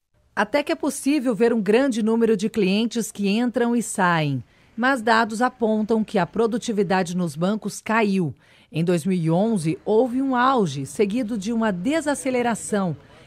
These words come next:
E do ano passado pra cá, os números ficaram mais evidentes. De vinte e três mil cento e vinte e sete agências em dezembro de dois mil e quatorze, caiu para vinte e dois mil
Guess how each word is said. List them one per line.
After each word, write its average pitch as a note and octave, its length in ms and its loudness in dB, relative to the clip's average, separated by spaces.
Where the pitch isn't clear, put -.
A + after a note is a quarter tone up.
E F#4 80 -6
do C4 120 2
ano G#3+ 140 4
passado F3+ 400 0
pra G#3+ 200 0
cá, A3 340 2
os B3+ 240 -4
números A3 480 2
ficaram G3 440 2
mais F#3 400 2
evidentes. E3+ 800 -2
De E3+ 160 -2
vinte B3+ 280 -2
e C#4+ 40 -4
três B3 320 0
mil A#3 380 2
cento D4+ 360 -2
e C#4 40 -4
vinte B3 220 -6
e A3 40 -4
sete G#3+ 360 0
agências E3+ 640 0
em G3+ 100 -2
dezembro F3+ 500 -2
de E3+ 120 -4
dois F3 220 0
mil F3 120 -2
e D3+ 60 -2
quatorze, D3+ 680 0
caiu G#3 340 0
para G3+ 320 -2
vinte F#3+ 420 -6
e C#4 40 -6
dois F3 300 0
mil G#3 320 2